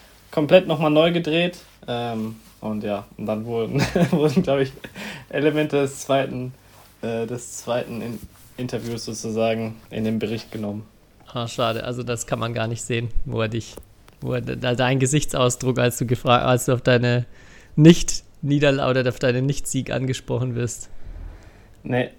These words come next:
Speaker 1: das kann, also ich,
Speaker 2: Ärgerlich.
Speaker 1: ich hoffe, das haben sie irgendwo im Archiv.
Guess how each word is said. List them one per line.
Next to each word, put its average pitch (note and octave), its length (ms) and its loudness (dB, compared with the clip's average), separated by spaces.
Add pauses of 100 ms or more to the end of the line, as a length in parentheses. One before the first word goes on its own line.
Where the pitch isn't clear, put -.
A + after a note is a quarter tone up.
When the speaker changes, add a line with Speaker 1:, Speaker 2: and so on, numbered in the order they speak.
(140)
Speaker 1:
das B2 220 -2
kann, B2+ 200 2
also A#2+ 240 4
ich, A#2 80 2
Speaker 2:
Ärgerlich. G#2+ 360 -4
Speaker 1:
ich - 60 0
hoffe, E3 200 6
das C#3+ 180 6
haben E3 140 6
sie C#3 80 4
irgendwo C#3+ 280 6
im C3 100 4
Archiv. D3+ 480 0